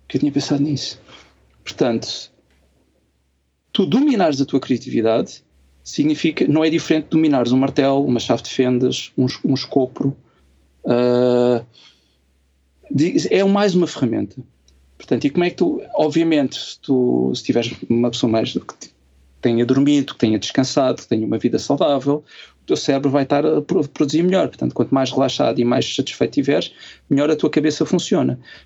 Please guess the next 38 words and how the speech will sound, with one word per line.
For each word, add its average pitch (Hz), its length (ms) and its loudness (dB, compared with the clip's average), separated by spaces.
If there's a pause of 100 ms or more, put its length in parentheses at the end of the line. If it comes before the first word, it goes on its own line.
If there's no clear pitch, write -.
Por - 100 -10
exemplo, 135 160 0
se - 60 -10
tu 139 80 0
tiveres 147 340 2
a 139 40 2
funcionar 139 680 0 (680)
com 135 160 0
o 127 40 -4
princípio 131 640 0
de 123 100 -10
prazos 123 640 -2
e 123 100 -2
de, 123 320 0 (500)
de 123 380 0 (300)
tudo 139 360 2
muito 160 360 2
em 151 80 2
cima 151 280 2
da 151 80 2
hora, 170 320 0 (300)
a 151 60 2
única 180 260 2
coisa 143 220 2
que 143 100 0
isso - 120 -6
vai 151 100 0
fazer 160 340 0
é 165 220 0 (920)
ativar 151 520 0
um 139 100 2
processo, - 520 -4 (240)
eh, 147 120 2
subconsciente 139 720 -2
em 143 80 2
ti 156 260 0
de - 80 -10
sobrevivência. 156 800 0